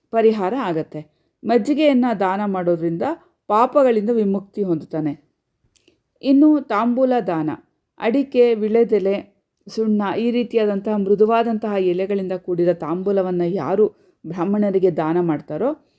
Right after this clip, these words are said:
ಅವರು ಯಶಸ್ಸು, ಧೈರ್ಯ, ಸಂಪತ್ತುಗಳನ್ನ ಪಡಿತಾರೆ. ಅನಂತರ ರೋಗ ಇರ್ತಕ್ಕಂಥವರು ರೋಗ ಮುಕ್ತರಾಗ್ತಾರೆ.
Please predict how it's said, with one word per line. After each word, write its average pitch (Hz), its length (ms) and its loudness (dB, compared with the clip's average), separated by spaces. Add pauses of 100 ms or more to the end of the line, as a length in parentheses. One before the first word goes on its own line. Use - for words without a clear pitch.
(280)
ಅವರು 185 600 2 (640)
ಯಶಸ್ಸು, 220 640 2
ಧೈರ್ಯ, 190 520 0 (380)
ಸಂಪತ್ತುಗಳನ್ನ 190 800 -2 (240)
ಪಡಿತಾರೆ. 180 440 -2 (520)
ಅನಂತರ 233 520 0 (160)
ರೋಗ 202 260 2
ಇರ್ತಕ್ಕಂಥವರು 190 880 -2
ರೋಗ 233 280 2
ಮುಕ್ತರಾಗ್ತಾರೆ. 160 1000 -6